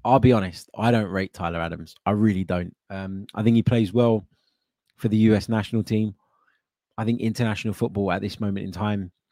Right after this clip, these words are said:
isn't of the same standard as elite level club football. I think that's, that's been the case for quite a while.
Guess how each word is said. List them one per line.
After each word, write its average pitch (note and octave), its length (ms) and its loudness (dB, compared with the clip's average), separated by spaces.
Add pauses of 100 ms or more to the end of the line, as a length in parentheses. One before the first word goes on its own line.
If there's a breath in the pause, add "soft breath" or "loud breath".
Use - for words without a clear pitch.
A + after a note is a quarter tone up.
(320)
isn't G#2+ 220 0
of G2+ 80 -4
the G2 80 -4
same G2 260 -6
standard G2+ 420 -8
as F2 200 -16 (180)
elite G#2 300 -10
level F#2+ 220 -8
club A2 260 -4
football. A2 420 -2 (760 soft breath)
I - 60 -18
think F#2 240 -6
that's, E2 320 -6
that's - 180 -8
been G2 180 -2
the F2 60 -2
case F#2+ 260 0
for - 80 -8
quite - 280 -4
a E2+ 60 -2
while. G2 360 0